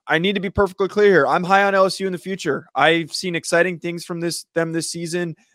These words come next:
I know that Jane Daniels, these, uh, elusive quarterbacks,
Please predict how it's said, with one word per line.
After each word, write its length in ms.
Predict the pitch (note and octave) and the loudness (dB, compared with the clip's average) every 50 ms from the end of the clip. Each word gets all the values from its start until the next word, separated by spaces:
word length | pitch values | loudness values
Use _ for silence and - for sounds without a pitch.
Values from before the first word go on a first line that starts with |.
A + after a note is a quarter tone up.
| _ _ | _ _
I 40 | C3+ | 2
know 140 | D3 E3 F3 | 4 4 6
that 260 | D#3+ E3+ D#3+ - _ | 4 2 0 -2 _
Jane 300 | C3+ - D#3+ E3 F3+ F3 | -4 -2 -2 0 0 0
Daniels, 560 | C3+ D3+ D3+ D#3 E3 E3+ E3+ E3+ E3+ E3 C#3 | 0 2 2 2 2 0 -2 -2 -2 -2 -4
these, 300 | - D#3 D3+ D3 C3 - | -4 -6 -6 -6 -6 -6
uh, 400 | D3+ - C3+ C#3 C3+ C3 B2+ C3 B2+ | -6 -2 -2 0 0 0 0 -2 -2
elusive 480 | - C3 C3 D3 F3 E3+ - E3+ D3 - | -4 -4 -2 -4 -4 -4 -6 -8 -10 -8
quarterbacks, 640 | _ E3 E3 D#3+ D#3+ D3 D#3+ D#3+ D#3+ D3+ - - | _ -2 -2 0 2 2 4 4 2 0 -2 -10